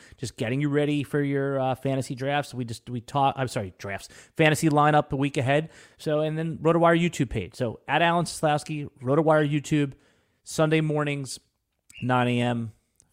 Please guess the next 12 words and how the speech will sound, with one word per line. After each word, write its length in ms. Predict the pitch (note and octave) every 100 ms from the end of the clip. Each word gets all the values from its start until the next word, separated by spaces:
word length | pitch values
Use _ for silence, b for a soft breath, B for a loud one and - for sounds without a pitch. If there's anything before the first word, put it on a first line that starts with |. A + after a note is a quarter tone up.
| _ -
uh, 220 | C3 A2+
SiriusXM 680 | - C#3 A#2+ A#2+ - B2 A2+
channel 300 | - A#2 G#2+
eighty-seven. 500 | G#2+ G#2 A2 F2 F#2 _ - _ -
Other 80 | D#3+
than 100 | E3+
that, 220 | F3+ -
just 80 | C#3
hit 120 | E3
me 140 | E3+
up 160 | E3+ E3
anytime. 560 | E3 D#3 D#3+ E3 C#3+